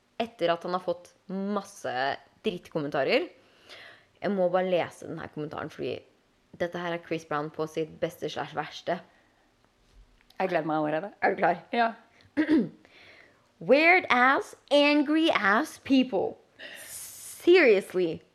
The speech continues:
Speaker 1: from the bottom of my balls.
Speaker 2: <laughs>
Speaker 1: I don't give a fuck about y'all negative booty face ass bitches. I'm s-, I'm start giving away free lace front for all you weird females with skid row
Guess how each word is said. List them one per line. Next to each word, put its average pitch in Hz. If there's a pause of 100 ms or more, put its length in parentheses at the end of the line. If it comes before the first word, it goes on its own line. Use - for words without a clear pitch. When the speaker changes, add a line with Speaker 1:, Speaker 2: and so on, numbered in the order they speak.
Speaker 1:
from 220
the 240
bottom 277
of 240
my 196 (200)
balls. 240 (360)
Speaker 2:
<laughs> 277
Speaker 1:
I 247
don't 311
give 269
a 226
fuck -
about 233
y'all 233
negative 226
booty 233
face 240
ass 214
bitches. 214 (460)
I'm 277
s-, - (640)
I'm 269
start 262
giving 269
away 269
free 262
lace 247
front 254
for -
all 247
you 233
weird 220
females 247
with 196
skid 233
row 233